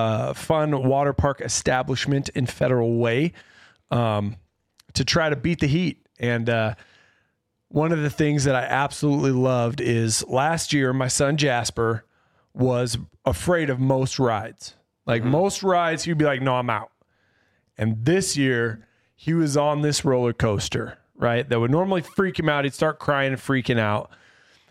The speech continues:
Speaker 1: So it winds up, it's a tiny little kid's coaster, you know? So it winds up and then crests over the top of the hill, and all you hear is him, like, scream out loud. It comes around the corner, and the biggest smile you've ever seen on his face.
Speaker 2: Mm.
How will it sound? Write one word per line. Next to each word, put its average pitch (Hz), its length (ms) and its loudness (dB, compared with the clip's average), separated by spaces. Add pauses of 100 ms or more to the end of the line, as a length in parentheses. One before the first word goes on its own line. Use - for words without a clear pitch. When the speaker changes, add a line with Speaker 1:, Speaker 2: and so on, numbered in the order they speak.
Speaker 1:
So 135 220 2
it 143 120 0
winds 139 440 0
up, 135 160 0
it's 170 140 -4
a 160 40 -2
tiny 170 320 2
little 147 200 2
kid's 123 320 -2
coaster, 120 400 0
you 117 80 2
know? 117 180 2
So 143 220 2
it 190 100 -4
winds 151 640 0
up 170 480 0 (240)
and 127 200 0
then 123 200 0
crests 160 600 0
over 156 180 2
the 143 100 2
top 156 280 0
of 156 60 -8
the 139 60 0
hill, 156 300 4
and 143 80 -2
all 143 340 0
you 160 200 0
hear 160 260 2
is 139 140 -2
him, 156 400 0
like, 127 260 0
scream 175 720 0
out 170 300 0
loud. 175 400 0 (400)
It - 180 -10
comes 175 300 0
around 165 260 2
the 151 100 0
corner, 175 380 2
and 139 260 -2
the 117 180 0 (260)
biggest 147 340 0
smile 135 320 0
you've 123 160 0
ever 120 160 0
seen 120 260 0
on 117 120 2
his 113 100 0
face. 107 400 -2
Speaker 2:
Mm. 98 320 -10